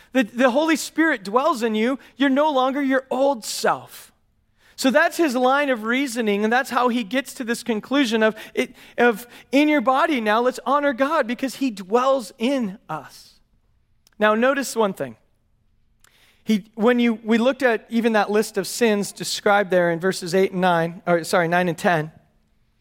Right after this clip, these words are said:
those don't necessarily automatically go away right away in Jesus.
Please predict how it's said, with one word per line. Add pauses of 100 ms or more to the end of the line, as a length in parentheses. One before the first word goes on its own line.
(1400)
those
don't
necessarily
automatically
go
away
right
away
in
Jesus.